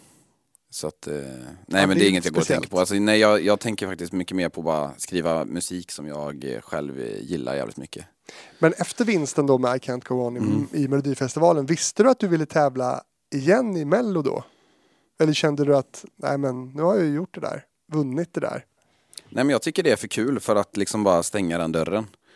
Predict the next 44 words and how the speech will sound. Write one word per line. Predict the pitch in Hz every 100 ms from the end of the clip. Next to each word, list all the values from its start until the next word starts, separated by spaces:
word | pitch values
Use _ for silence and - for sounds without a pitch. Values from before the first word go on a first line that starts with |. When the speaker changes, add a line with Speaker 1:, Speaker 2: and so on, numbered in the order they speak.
| _ _ _ _ _ -
Speaker 1:
Uppenbarligen. | 107 90 76 76 -
<laughs> | 101
Så | 127
jag |
har | 117 - 127
varit | 143 123
med | 117
två | 110
gånger | 104 101 101
sedan | 113
dess, | 101 - -
liksom. | 85 139
Speaker 2:
Ja. | 143 151 - - -
Speaker 1:
Men, | 110 110 110
eh, | 107 104 98 73 - - _ -
men | 78 90
jag | 110 110
känner | 120 120
inte | 120 110
heller | 135
så | 95
här, | 87
"Ja, | 76
men | 92
nu | 92
måste | 120 -
jag |
vinna | 92 85 80
igen, | 95
eller | 92 82
nu |
måste | 98 -
jag | -
överträffa | 82 73 - 78 -
det", | 80
för |
det | 85
är | 98 110 90 80
skitsvårt | - 90 - 92
att | 123
göra, | 80 60
det | 92
fattar | - - 78
jag, | 78 78